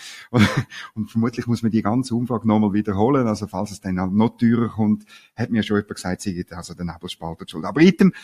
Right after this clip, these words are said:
hundertsechstausend Franken durchgeführt von E-Concept A G in Zürich.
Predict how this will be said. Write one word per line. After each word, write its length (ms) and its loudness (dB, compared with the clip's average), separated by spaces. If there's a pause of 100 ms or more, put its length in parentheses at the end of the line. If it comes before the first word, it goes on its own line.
(120)
hundertsechstausend 760 4
Franken 360 -2
durchgeführt 580 -4
von 220 -8
E-Concept 840 -2
A 200 0
G 280 0
in 240 -6
Zürich. 580 0